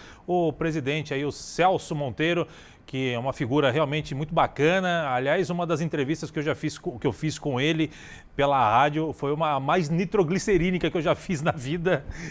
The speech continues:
E depois dessa entrevista, nós quebramos o pau no ar, ao vivo pela rádio, e depois disso a gente se tornou amigo. Ele entendeu o meu posicionamento, eu entendi o lado dele, fizemos cada um o seu papel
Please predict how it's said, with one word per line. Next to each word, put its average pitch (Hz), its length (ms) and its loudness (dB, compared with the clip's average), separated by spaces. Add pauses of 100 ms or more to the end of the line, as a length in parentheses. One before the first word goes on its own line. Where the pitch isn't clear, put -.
(100)
E 151 80 -2
depois 156 440 6
dessa 180 320 6
entrevista, 156 480 4
nós 147 80 0
quebramos 190 380 4
o - 20 0
pau 165 320 6
no 139 120 0
ar, 123 120 6
ao 185 120 6
vivo 151 360 2
pela 156 240 2
rádio, 147 420 4 (340)
e 135 120 -2
depois 147 420 0
disso 147 340 0
a 147 60 2
gente 139 300 -6
se 165 120 -8
tornou 147 460 -2
amigo. 151 640 2 (160)
Ele 147 160 0
entendeu 143 560 2
o 139 160 0
meu 147 180 2
posicionamento, 143 760 -2
eu 156 80 0
entendi 143 420 -2
o 165 60 6
lado 143 240 4
dele, 139 340 0 (220)
fizemos 143 420 0
cada 147 280 2
um 147 100 0
o 143 80 -2
seu 156 220 0
papel 147 500 4